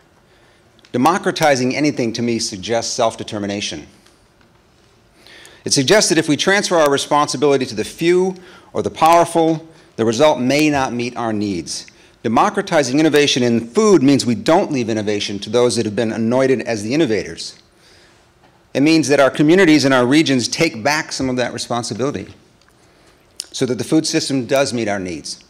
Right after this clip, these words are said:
so that there's healthy food on our plates, fair and equitable supply chains, community and economic development, access to good food for all, and stewardship of the environment.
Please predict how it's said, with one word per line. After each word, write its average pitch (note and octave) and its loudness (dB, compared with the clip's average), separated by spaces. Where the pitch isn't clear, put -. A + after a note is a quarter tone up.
so - -8
that A2 -6
there's A#2 -6
healthy C#3 -2
food C3 -4
on B2 -2
our A2+ -4
plates, - -6
fair D3+ 2
and C#3 2
equitable C3+ 0
supply B2 0
chains, B2 -4
community D#3 4
and C3 4
economic B2 -2
development, C3+ 0
access D3+ -2
to C3 -6
good B2 -2
food B2+ -6
for - -8
all, A#2+ 0
and G#2+ -10
stewardship A#2 -8
of G2+ -12
the G2 -10
environment. F2+ -12